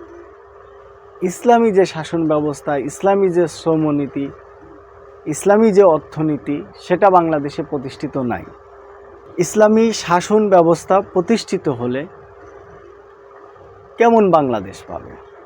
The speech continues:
আল্লাহ তাআলা কুরআন মাজিদে বলছেন যে, "আমার বান্দারা,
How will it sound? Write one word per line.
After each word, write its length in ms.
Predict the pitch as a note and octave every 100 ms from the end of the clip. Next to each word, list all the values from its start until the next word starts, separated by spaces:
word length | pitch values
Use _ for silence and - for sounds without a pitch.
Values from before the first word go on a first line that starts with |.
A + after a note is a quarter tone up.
| - - - - G4+ G4+ - - G4+ G4+ - - - - - - - -
আল্লাহ 240 | D#3+ F3+
তাআলা 440 | F3+ F#3+ F#3+ F#3+ G#3 -
কুরআন 240 | F#3 F3+ F3
মাজিদে 440 | E3 D#3 E3 F3
বলছেন 560 | D#3+ D#3 C#3 C#3+ C#3+ A#3 - - - - - - - - - B2
যে, 420 | B2 D3 C#3 D3 - - - - - - - - - - - - -
"আমার 380 | E3 F#3+ G3+
বান্দারা, 600 | F#3+ D#3 D3 B2+ A#2+ B2+